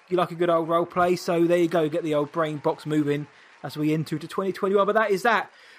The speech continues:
for this final episode of the year. I hope you've all enjoyed our look back at the year as much as we've enjoyed talking about it. Episode ninety-five as we head into twenty twenty-one and the road to one hundred. But the, uh, the fun doesn't end there.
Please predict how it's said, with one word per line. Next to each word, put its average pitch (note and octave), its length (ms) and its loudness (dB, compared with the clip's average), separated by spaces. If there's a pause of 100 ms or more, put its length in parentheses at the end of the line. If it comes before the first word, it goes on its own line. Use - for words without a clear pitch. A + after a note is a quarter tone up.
for G3+ 140 4
this G3+ 140 4
final C4 340 2
episode C4 360 0
of A#3 120 -6
the B3+ 80 -2
year. A3+ 320 4
I D#3 40 -4
hope G3 160 0
you've F#3+ 120 -2
all G#3 120 2
enjoyed F#3+ 380 0
our F3 140 -2
look G3+ 180 -12
back F3 220 -6
at D#3+ 80 -4
the D#3 100 -4
year G3 300 2
as - 100 -4
much F3+ 180 0
as E3 120 -10
we've F#3 180 0
enjoyed E3+ 320 0
talking G3+ 260 0
about D3+ 220 0
it. G#3+ 160 -2 (320)
Episode G#3+ 420 2
ninety-five G3 1080 0
as D3 120 -14
we D#3 100 -6
head D#3+ 160 -4
into D3+ 180 -10
twenty E3+ 360 -10
twenty-one D#3+ 760 -4 (360)
and D3+ 160 -6
the D3+ 100 -4
road D#3 280 2
to D#3+ 120 -10
one D3+ 240 -4
hundred. C#3+ 460 -6
But D3 200 -4 (400)
the, E3+ 240 4
uh, D#3 280 4 (100)
the D#3+ 80 -6
fun A3 240 4
doesn't F#3+ 180 0
end F3 260 0
there. D3+ 320 0